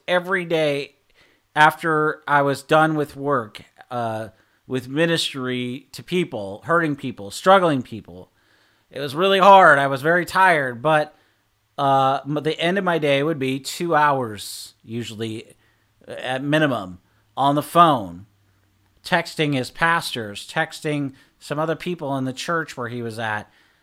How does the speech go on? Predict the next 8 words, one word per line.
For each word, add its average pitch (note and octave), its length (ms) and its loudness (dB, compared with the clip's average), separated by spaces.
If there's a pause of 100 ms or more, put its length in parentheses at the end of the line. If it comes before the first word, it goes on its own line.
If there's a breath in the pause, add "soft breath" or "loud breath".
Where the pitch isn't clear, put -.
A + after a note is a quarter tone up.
(120)
uh, G2 260 -12
talking D3+ 440 -4
to D3 60 -2
my D3 140 0
mom, A2+ 720 0
uh, G2 400 -8 (340 soft breath)
if B2 180 -10
necessary, E3 800 4